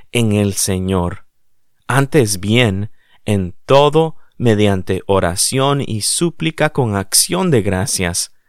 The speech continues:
sean dadas a conocer sus peticiones delante de Dios. Esta es la actitud del cristiano, que a pesar de que en nuestra cultura promueva el estar afanados, promueva el estar ansiosos,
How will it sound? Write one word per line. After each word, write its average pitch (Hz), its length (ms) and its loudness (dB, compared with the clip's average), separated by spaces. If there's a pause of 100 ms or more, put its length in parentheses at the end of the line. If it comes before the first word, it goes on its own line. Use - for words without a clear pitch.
(180)
sean 120 580 2
dadas 117 400 2
a 110 60 -4
conocer 101 600 0
sus - 220 -6
peticiones 98 720 -2
delante 101 580 0
de 92 140 -8
Dios. 92 560 -6 (760)
Esta 107 440 0
es 101 140 -4
la 98 100 -2
actitud 123 720 -2 (300)
del 104 200 0
cristiano, 101 800 -2 (280)
que 113 120 4
a 104 100 2
pesar 117 360 2
de 139 120 0
que 117 120 -2
en 98 80 0
nuestra 90 340 -6
cultura 98 580 -4 (260)
promueva 120 880 4
el 113 140 2
estar 131 520 4
afanados, 104 1000 0
promueva 113 580 2
el 98 140 -2
estar 123 400 0
ansiosos, 104 960 -4